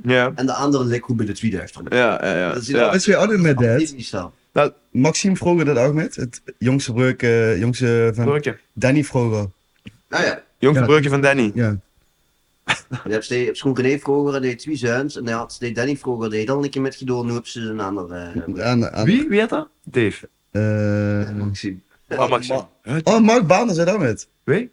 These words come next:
Speaker 3: Mark Baanders, Sleptol.
Speaker 1: Oh, Sleptol. Heavy. Mensen.
Speaker 2: Ik denk dat tegen als ze wel
Speaker 3: Nee, dat gaat zeker niet lang.
Speaker 1: Nee, maar hier is hetzelfde. Hier is geen rapper of whatever, maar hier is ook gewend aan die luxe leefstijl sowieso.
Speaker 2: Ja, ja.
Speaker 1: Oh, leuk man. Dat had weer begint. Dat kan ik me
Speaker 3: Ik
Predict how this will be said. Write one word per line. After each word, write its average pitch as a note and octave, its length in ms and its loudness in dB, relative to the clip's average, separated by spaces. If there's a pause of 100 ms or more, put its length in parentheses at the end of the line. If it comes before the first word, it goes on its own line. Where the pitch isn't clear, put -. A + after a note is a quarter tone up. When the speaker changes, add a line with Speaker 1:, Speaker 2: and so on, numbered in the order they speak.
Speaker 3:
Mark C3+ 260 0
Baanders, B2+ 420 0
Sleptol. A#2+ 500 0
Speaker 1:
Oh, F#3 220 4
Sleptol. G3 760 4
Heavy. A#2+ 540 2
Mensen. G#2 720 0
Speaker 2:
Ik E2 60 -4
denk B2+ 120 -2
dat B2+ 120 -8
tegen A#2+ 200 -4
als A#2 80 -6
ze - 100 -14
wel A2 120 0
Speaker 3:
Nee, B2 160 4
dat C#3 140 2
gaat D#3 160 0
zeker D#3 240 2
niet B2 100 2
lang. A2+ 120 2
Speaker 1:
Nee, G2 100 0
maar G#2+ 140 2
hier B2 120 6
is C#3+ 80 4
hetzelfde. C3 340 6
Hier B2 100 6
is B2+ 60 2
geen C3 300 4
rapper C3 240 4
of A#2+ 60 2
whatever, B2 340 6
maar A2+ 120 4
hier A#2 140 4
is A#2 80 4
ook A#2+ 160 4
gewend A2 300 6
aan G2+ 80 2
die G2+ 100 4
luxe G#2+ 260 2
leefstijl F#2+ 440 2
sowieso. F#2+ 300 -2
Speaker 2:
Ja, G2+ 100 -2
ja. G2 240 -8 (540)
Speaker 1:
Oh, D#3 200 2
leuk E3 260 4
man. A#2 140 0
Dat B2+ 120 4
had D#3+ 80 4
weer C3 160 6
begint. A2 260 2
Dat C3 100 4
kan F3 80 2
ik F3 60 2
me D3 60 4
Speaker 3:
Ik C#3+ 40 4